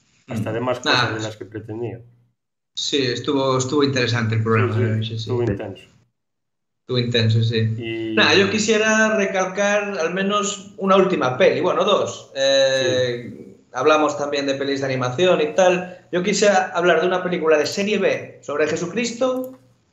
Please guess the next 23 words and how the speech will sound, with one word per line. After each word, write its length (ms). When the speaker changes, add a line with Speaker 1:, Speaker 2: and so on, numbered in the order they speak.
Speaker 2:
pero 460
hacer 200
unas 180
pinceladas 540
y 100
tal. 380
Y 60
un 60
musical, 540
que 60
es 100
Jesucristo 380
Superstar. 680
Speaker 1:
Ah, 280
típico, 400
sí. 340
Speaker 2:
En 160
tono 300
casi 240
lisérgico, 640
¿no? 220
Porque 880
es 500